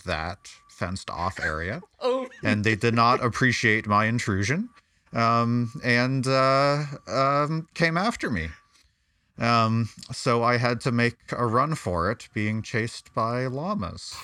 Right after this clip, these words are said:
Speaker 1: Um,
Speaker 2: <laughs>
Speaker 1: I've
Speaker 2: How
Speaker 1: got a
Speaker 2: many
Speaker 1: picture
Speaker 2: llamas?
Speaker 1: of this somewhere. It was a pair. Um,
Speaker 2: How did you get a, did you, did, did you take the picture?
Speaker 1: No, no,
Speaker 2: No.
Speaker 1: it was taken by a student of mine who was, um,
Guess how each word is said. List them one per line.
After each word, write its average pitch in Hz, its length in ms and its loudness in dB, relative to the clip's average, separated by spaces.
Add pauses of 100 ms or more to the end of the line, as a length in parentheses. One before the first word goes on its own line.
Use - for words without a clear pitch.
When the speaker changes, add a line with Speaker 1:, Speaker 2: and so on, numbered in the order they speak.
Speaker 1:
Um, 107 360 0
Speaker 2:
<laughs> 113 40 -2
Speaker 1:
I've 127 80 0
Speaker 2:
How 214 80 2
Speaker 1:
got 196 40 2
a - 40 2
Speaker 2:
many 208 160 2
Speaker 1:
picture 170 80 2
Speaker 2:
llamas? 175 280 2
Speaker 1:
of 139 60 -4
this - 500 -6
somewhere. 95 560 -2
It 117 60 0
was 127 140 2
a 127 60 0
pair. 90 340 0 (640)
Um, 98 520 2 (1000)
Speaker 2:
How - 180 -2
did 214 180 0
you 226 60 0
get 185 160 0
a, 190 60 0
did 170 400 -2
you, 190 80 2
did, 165 220 0
did 160 140 2
you 180 60 -2
take 180 320 -2
the 185 140 0
picture? 190 400 -2 (800)
Speaker 1:
No, 180 340 8
no, 175 300 10
Speaker 2:
No. 160 40 8
Speaker 1:
it 151 80 8
was 151 140 6
taken 160 300 4
by 143 140 6
a 139 100 6
student 151 480 2
of 101 120 0
mine 107 440 4
who 110 240 0
was, 104 380 -2
um, 98 460 0